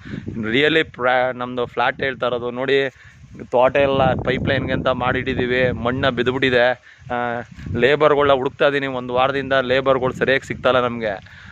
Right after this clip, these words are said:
ಒದ್ದಾಡ್ತಾ ಇದ್ದೀವಿ. ಎಣ್ಣೆ ಪಾರ್ಟಿಗಳ್ಗೆ ಇಟ್ಕೊಂಡು ನಾವು ಕೆಲಸ ಮಾಡೋಕ್ಕಾಗಲ್ಲ. ಆ, ಒಳ್ಳೆ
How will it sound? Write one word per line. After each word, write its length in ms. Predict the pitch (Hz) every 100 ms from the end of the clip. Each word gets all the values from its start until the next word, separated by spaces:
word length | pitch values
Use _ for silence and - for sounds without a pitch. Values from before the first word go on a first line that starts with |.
| -
ಒದ್ದಾಡ್ತಾ 440 | 113 110 139 139
ಇದ್ದೀವಿ. 400 | 135 135 127 110 - - -
ಎಣ್ಣೆ 220 | 120 135
ಪಾರ್ಟಿಗಳ್ಗೆ 640 | 143 143 139 139 135 135 135
ಇಟ್ಕೊಂಡು 240 | 131 139
ನಾವು 100 | 135
ಕೆಲಸ 240 | 117 110
ಮಾಡೋಕ್ಕಾಗಲ್ಲ. 520 | 127 123 120 120 113 104 - - - - -
ಆ, 40 | 123
ಒಳ್ಳೆ 760 | 127 127 139 160 156 139 -